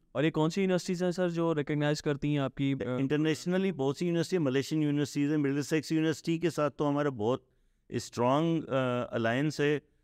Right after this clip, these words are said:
Speaker 2: Borden University है, ए,
Speaker 1: सही।
Speaker 2: जो यूके में भी है, दुबई में भी है।
Speaker 1: सही।
Speaker 2: Middlesex दुबई में भी है, अ, यूके में भी है, मॉरिशस में भी है।
Speaker 1: अच्छा, अच्छा।
Speaker 2: तो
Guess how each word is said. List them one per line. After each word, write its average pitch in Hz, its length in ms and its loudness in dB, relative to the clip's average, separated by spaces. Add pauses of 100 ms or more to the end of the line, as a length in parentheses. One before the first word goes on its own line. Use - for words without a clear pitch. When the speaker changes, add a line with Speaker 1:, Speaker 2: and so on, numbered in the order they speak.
(120)
Speaker 2:
Borden 131 440 4
University 151 440 2
है, 143 320 2
ए, 117 160 -4
Speaker 1:
सही। - 240 0
Speaker 2:
जो 131 80 4
यूके 120 360 2
में 143 180 2
भी 143 120 2
है, 147 80 4
दुबई 120 320 2
में 139 160 2
भी 139 160 0
है। 139 180 0 (200)
Speaker 1:
सही। 135 240 2
Speaker 2:
Middlesex 143 800 0
दुबई 127 400 4
में 151 220 2
भी 151 220 4
है, 147 520 0 (200)
अ, 120 60 0 (340)
यूके 113 520 0
में 147 220 2
भी 147 160 2
है, 143 340 4
मॉरिशस 123 640 -2
में 95 200 -2
भी 85 140 -4
है। - 120 -6
Speaker 1:
अच्छा, 123 340 -4
अच्छा। 110 180 -10
Speaker 2:
तो 135 380 0